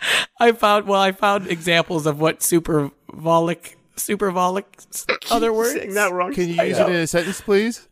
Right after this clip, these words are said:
Speaker 1: Okay. Um, I love the taste of cinnamon so much. Malic toast <laughs> every morning.
Speaker 2: Malic toast? <laughs>
Speaker 3: I'm a lick toast.
Speaker 1: I'm a lick toast.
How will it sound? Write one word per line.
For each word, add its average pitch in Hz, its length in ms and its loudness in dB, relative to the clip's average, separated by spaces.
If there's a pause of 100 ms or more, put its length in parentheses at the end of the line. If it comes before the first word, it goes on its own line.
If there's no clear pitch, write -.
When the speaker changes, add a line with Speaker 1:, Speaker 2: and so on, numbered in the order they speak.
(220)
Speaker 1:
Okay. 180 440 -2 (100)
Um, 156 720 0 (1600)
I 143 120 2
love 185 380 0
the 165 100 0
taste - 600 -2
of 127 160 -4
cinnamon 214 420 2
so 143 260 0
much. - 520 -2 (500)
Malic 151 760 0 (100)
toast - 560 0 (100)
<laughs> - 140 -10
every - 520 2 (140)
morning. - 520 -2 (420)
Speaker 2:
Malic 123 580 0
toast? 330 720 0 (260)
<laughs> - 280 -4
Speaker 3:
I'm 208 160 2
a 180 100 2
lick 175 220 -2
toast. - 480 -4 (840)
Speaker 1:
I'm 262 360 0
a 277 40 2 (100)
lick 302 280 0
toast. - 680 -2